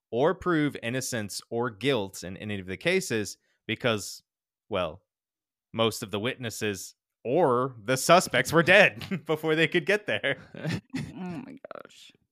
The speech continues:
Speaker 2: Nobody wanted to admit to going to that
Speaker 1: Right,
Speaker 2: play.
Speaker 1: it was. It's true. Like, it was a terrible play,
Speaker 2: Y-,
Speaker 1: too. I
Speaker 2: yeah.
Speaker 1: mean, like,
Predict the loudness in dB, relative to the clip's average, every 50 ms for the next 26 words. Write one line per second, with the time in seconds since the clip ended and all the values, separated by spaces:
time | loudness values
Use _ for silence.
0 | _ _ _ _ _ _ _ _ _ _ _ _ _ _ -8 -4 -2 -2 -2 -2
1 | -2 -4 -4 0 2 6 8 8 8 10 10 10 10 10 10 8 8 8 6 6
2 | 6 4 4 4 4 4 4 2 2 2 0 -2 -2 0 2 2 2 0 -2 -4
3 | -2 -2 -2 0 2 4 4 4 4 4 2 4 6 6 6 4 4 2 -2 -6
4 | -6 -4 -2 0 0 2 2 0 0 -2 -2 -4 -4 -4 -4 -2 0 2 2 2
5 | 2 0 0 0 2 2 2 0 0 -2 -2 -2 -2 -2 -4 -4 -6 -8 -8 -8
6 | -8 -10 -10